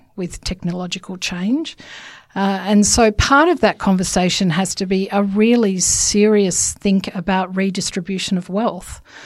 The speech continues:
So who profits from new arrangements in the future of work? And how do we ensure that people who are excluded from the labour market in that environment are still able to live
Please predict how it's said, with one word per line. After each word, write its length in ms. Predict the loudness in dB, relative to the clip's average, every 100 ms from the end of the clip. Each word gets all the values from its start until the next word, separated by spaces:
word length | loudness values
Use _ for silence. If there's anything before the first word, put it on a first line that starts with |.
| -20 -12
So 280 | -2 0 2
who 200 | 2 0
profits 680 | 2 2 2 4 0 2 -2
from 320 | 2 6 6
new 420 | 6 6 4 2 0
arrangements 720 | 0 2 2 0 -2 -2 -2
in 160 | 2
the 100 | 2
future 380 | 2 -2 -2 -2
of 160 | -4 -2
work? 520 | -2 -2 -4 -6 -10 -18 -18 -20 -20 _ -4
And 360 | 0 2 2 0
how 380 | 0 2 2
do 180 | 2 2
we 160 | 2 2
ensure 420 | 2 2 2 2
that 220 | 0 0
people 320 | 0 0 0
who 160 | 0 0
are 180 | 0 -2
excluded 760 | -2 -2 2 6 8 8 4
from 200 | 0 0
the 100 | 2
labour 300 | 2 0 2
market 500 | 0 0 -4 -10 -12 -14 -20 -20 -20 _
in 220 | 2 4
that 180 | 6 4
environment 800 | 4 4 2 0 -2 -4 -6 -6 -8 -18 -4
are 120 | 0
still 360 | 2 2 4 4
able 240 | 4 0
to 160 | -2 -2
live 500 | 0 0 -2 -4